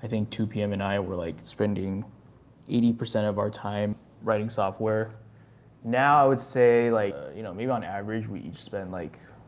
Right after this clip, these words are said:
fifty percent, if even that much. But it kinda, it kinda comes in waves. Like, we've been doing a lot more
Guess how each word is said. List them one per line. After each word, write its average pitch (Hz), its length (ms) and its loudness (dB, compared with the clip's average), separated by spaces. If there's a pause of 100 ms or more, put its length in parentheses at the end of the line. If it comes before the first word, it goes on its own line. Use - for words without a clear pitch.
(140)
fifty 110 400 -6
percent, 170 540 -2
if - 120 -10
even 120 340 0
that 113 180 6
much. 110 380 -2 (440)
But 117 380 8 (840)
it 143 160 2
kinda, 170 600 6 (840)
it - 60 -20
kinda 165 160 0
comes 139 180 2
in 117 160 4
waves. 104 540 -2
Like, 101 280 -4 (360)
we've 110 240 -6
been 117 120 0
doing 104 280 -2
a 98 40 -6
lot 95 220 -8
more 90 320 -8